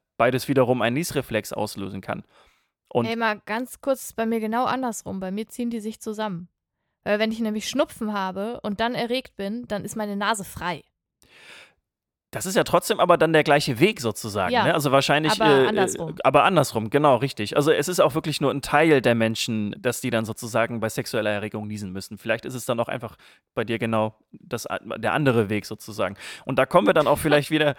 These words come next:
Speaker 1: zu dem, was du, Tim, gesagt hast, dass dadurch, dass sich dann die Gefäße weiten,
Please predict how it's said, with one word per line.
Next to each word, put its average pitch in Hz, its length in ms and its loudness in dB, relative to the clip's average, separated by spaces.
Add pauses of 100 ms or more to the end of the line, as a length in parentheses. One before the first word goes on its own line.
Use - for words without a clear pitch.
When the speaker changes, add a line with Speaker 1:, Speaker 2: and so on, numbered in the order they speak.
(180)
Speaker 1:
zu - 160 -10
dem, 131 320 -4
was 123 160 -4
du, - 140 -6
Tim, 131 340 -6
gesagt 110 380 -2
hast, 139 260 -2
dass 117 160 -4
dadurch, 131 380 0
dass 131 140 -2
sich 127 140 -8
dann 120 200 -2
die 110 360 -6
Gefäße 139 600 0
weiten, 156 540 -4